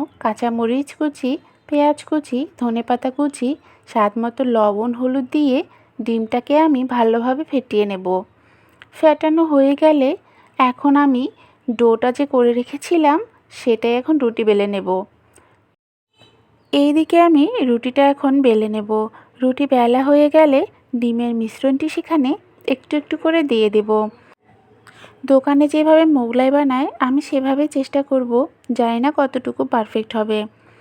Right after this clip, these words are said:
আমি এখন রুটি বেলা শেষ হয়ে গেলে এতে আমি ডিমের মিশ্রণ দিয়ে মুড়িয়ে তেলে ভেজে নেব।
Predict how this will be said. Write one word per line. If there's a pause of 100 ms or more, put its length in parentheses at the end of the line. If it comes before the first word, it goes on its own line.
(500)
আমি
এখন
রুটি
বেলা
শেষ
হয়ে
গেলে (160)
এতে
আমি
ডিমের
মিশ্রণ
দিয়ে (360)
মুড়িয়ে
তেলে
ভেজে
নেব।